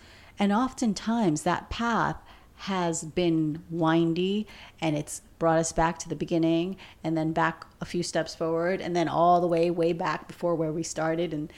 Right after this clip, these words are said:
it's been this never-ending circle. And sometimes on this journey, we can feel that, "Well, I'm not doing this good enough.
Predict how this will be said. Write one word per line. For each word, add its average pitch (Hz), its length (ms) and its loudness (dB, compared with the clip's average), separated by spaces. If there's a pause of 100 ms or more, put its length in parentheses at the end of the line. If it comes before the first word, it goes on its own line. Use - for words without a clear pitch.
(300)
it's - 260 -4
been 233 520 0
this 165 320 0 (100)
never-ending 196 600 4
circle. 196 360 0
And 160 160 2
sometimes - 920 -2 (600)
on 254 200 2
this 160 200 -2
journey, 160 400 0
we 185 160 0
can 180 240 -2
feel 233 460 0
that, 156 380 -2 (420)
"Well, 180 420 0 (100)
I'm 220 220 6
not 196 340 2
doing 185 340 2
this 147 200 -4
good - 180 -4
enough. - 460 -14